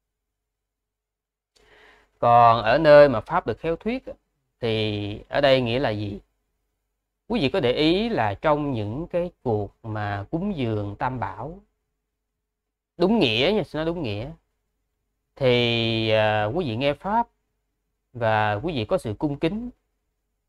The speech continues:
thì khi đó đó, khi đó có ai để ý đến cái chuyện cái người dân cúng là ai không? Không có. Bởi vì khi đó đó, cái người ta chú ý là cái gì? Cái đức hạnh,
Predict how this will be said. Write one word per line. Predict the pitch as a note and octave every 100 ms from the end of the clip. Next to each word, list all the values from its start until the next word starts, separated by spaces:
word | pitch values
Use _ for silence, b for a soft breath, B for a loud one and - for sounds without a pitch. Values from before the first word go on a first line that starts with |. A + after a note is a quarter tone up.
| _ _
thì | C#3+ C3 B2
khi | A2+ F3
đó | F3 A3+ B3+
đó, | - _ _ _ _ _ _ _ -
khi |
đó | D3+ F3 A3 _ _ _ _ _
có | -
ai | F3+ C#3+ C#3+ C#3+ C#3+
để | C3+ G#2
ý | - E3 G#3+
đến | F#3 F#3
cái | F#3
chuyện | - A2+ G#2 G#2+ G#2+
cái | F3+
người | D#3+ A2 G#2
dân | C#3 C#3
cúng | C3 E3 G#3+ A#3 A#3 D3
là | -
ai | - C3 C#3 C#3
không? | C#3+ - _ _ _ -
Không | B2+ D3+
có. | G3+ G#3 _ _ _ _ _ _ _ _ _ _ _ _ -
Bởi | B2+
vì | D#3+ C3 B2
khi | A2+ D#3+
đó | E3 G#3
đó, | A#3 A2 -
cái | E3 A3
người | -
ta | -
chú | - F3
ý | F3 G#3+
là | E3+
cái | - D#3
gì? | A#2 G2 F#2 _ _ _ _ _ _
Cái | A3
đức | A3 C4+ -
hạnh, | A#2+ G#2+ G#2 A#2+